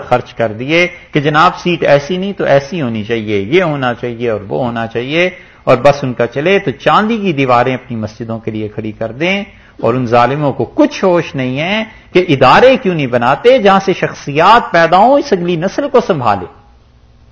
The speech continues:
اس قرآن کو کون پورے امریکہ میں ہے جو، جو پڑھا سکتا ہو انگلش میں، اور ان بچوں کو جن کی تربیت انگلش میں ہوئی ہے وہ بچے انگلش بولتے ہیں۔ ہم جہاں کہیں جاتے ہیں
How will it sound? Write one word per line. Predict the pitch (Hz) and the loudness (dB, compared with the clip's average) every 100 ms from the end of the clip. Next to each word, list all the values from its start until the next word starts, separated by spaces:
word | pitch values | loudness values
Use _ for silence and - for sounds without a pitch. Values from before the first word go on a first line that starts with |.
| _ _ _ _ _ _ _ _ _ _ _ _ - _ _ _ _ _ _ 139 | _ _ _ _ _ _ _ _ _ _ _ _ -20 _ _ _ _ _ _ -6
اس | - | -2
قرآن | 139 123 127 135 127 | 2 4 4 4 0
کو | 175 202 226 220 - - _ | 0 4 4 2 -8 -20 _
کون | 180 208 262 277 - | 4 6 6 4 0
پورے | 208 202 190 | 4 6 6
امریکہ | 143 147 151 147 | 2 0 4 4
میں | 131 139 | 4 0
ہے | 160 214 220 - - _ | 2 0 -2 -8 -20 _
جو، | 123 175 190 160 | 2 6 6 6
جو | 156 202 | 4 4
پڑھا | 156 135 135 190 247 | 6 6 6 6 6
سکتا | - - - 196 | 2 -2 4 6
ہو | 214 196 180 | 8 4 2
انگلش | 220 240 320 - 196 | 0 2 0 0 -2
میں، | 226 233 | 0 4
اور | 208 | 4
ان | 262 277 | 2 2
بچوں | 214 214 208 | 2 2 2
کو | 185 214 | 4 2
جن | 190 185 | 2 -2
کی | 175 | 0
تربیت | 139 135 180 233 226 | 0 0 2 2 2
انگلش | 170 165 165 160 | -2 -2 -4 -4
میں | 147 | -6
ہوئی | 160 220 | -2 0
ہے | 311 | 0
وہ | 233 | 0
بچے | 170 - 214 | -4 -2 -4
انگلش | 226 427 - | 0 -2 2
بولتے | 180 110 - | 0 0 -6
ہیں۔ | - - - - - _ _ _ _ _ - - _ _ _ _ _ | -18 -20 -20 -20 -20 _ _ _ _ _ -20 -20 _ _ _ _ _
ہم | 160 165 | 0 2
جہاں | 190 190 285 339 | 2 4 6 4
کہیں | 254 233 139 | 2 0 2
جاتے | 123 117 - | 2 0 -6
ہیں | 160 240 | -8 -8